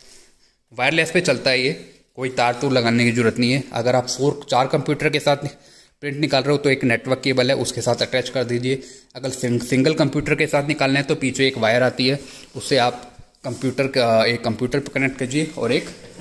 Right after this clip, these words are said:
प्रिंटर पे यहाँ से कनेक्ट करिए। ये यहाँ कनेक्ट होएगी, जैसे मैं आपको दिखा रहा हूँ। ये नेटवर्क की मैंने आपको पहले ही दिखा दी है, तो इस तरीके से आप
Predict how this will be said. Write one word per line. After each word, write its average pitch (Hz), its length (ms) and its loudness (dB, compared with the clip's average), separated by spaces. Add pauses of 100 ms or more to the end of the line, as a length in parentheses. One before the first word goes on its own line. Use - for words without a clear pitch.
प्रिंटर 151 500 -2
पे - 180 -2 (380)
यहाँ 113 200 -6
से 147 180 -4 (600)
कनेक्ट 113 400 -6
करिए। 98 300 -12 (420)
ये 120 120 -8
यहाँ 113 280 0
कनेक्ट 127 260 0
होएगी, 113 280 -2 (240)
जैसे 120 180 -12
मैं 113 120 -4
आपको 110 160 -8
दिखा 110 200 -8
रहा 110 120 -8
हूँ। - 100 -18 (380)
ये 123 140 -10
नेटवर्क 113 300 -4
की - 80 -4
मैंने 120 160 0
आपको 113 160 -6
पहले 110 180 -4
ही 117 60 0
दिखा 123 200 0
दी 117 100 0
है, 127 120 0
तो - 1200 -20
इस 131 160 -14
तरीके 120 300 -10
से - 120 -4
आप 160 260 -2